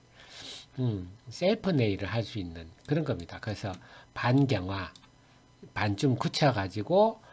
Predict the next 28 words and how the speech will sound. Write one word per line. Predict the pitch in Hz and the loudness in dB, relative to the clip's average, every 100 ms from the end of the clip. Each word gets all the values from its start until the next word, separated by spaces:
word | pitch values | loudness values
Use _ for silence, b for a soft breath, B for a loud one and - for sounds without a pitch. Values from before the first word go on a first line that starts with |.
| B - | B -20
손가락에 | - 135 131 131 147 135 107 101 | 0 2 2 4 6 6 2 0
해서 | 110 107 | -2 -4
그걸 | 104 113 110 | -2 0 2
갖다가 | 98 - 101 90 - B B B - | 0 -2 -4 -6 -10 B B B -2
여기서 | 135 131 127 123 | 0 2 0 0
주는, | - 120 117 90 - - - - | 0 2 2 0 -8 -20 -20 -6
뭐, | 113 104 | 0 2
우리가 | 117 123 101 | 4 4 4
드라이기 | 113 143 165 143 | 10 10 10 4
같은 | 110 104 | 2 0
거겠죠. | 92 87 - 127 | -4 -6 -6 -8
그걸로 | 123 113 110 | -2 -2 -2
쭉 | 131 113 - | -2 -4 0
째면 | 165 165 135 90 - B B B _ _ _ _ | 2 4 4 2 -6 B B B _ _ _ _
꼭 | - 156 - _ - - | 0 0 0 _ -16 -6
그 | 104 92 90 | -4 -4 0
네일숍 | 113 127 123 135 - | 4 4 6 2 2
같은데 | 104 - 95 87 - | -2 -2 -6 -6 -2
간 | 131 147 139 | 4 6 6
느낌. | 131 127 - 80 - - _ _ | 2 0 -8 -10 -14 -20 _ _
그래서 | - 113 123 | -8 -2 2
일 | 139 | 4
분기부터는 | 147 143 127 101 - 117 156 165 B B B B - - | 4 4 4 0 -2 0 0 -2 B B B B -20 -4
아까 | - | 0
말한 | 113 104 | 0 0
코스트 | - 208 202 156 | 0 -2 0 0
퍼 | 127 | 0
세일로 | 117 - 113 92 92 104 90 | -2 0 0 0 -4 -6 -8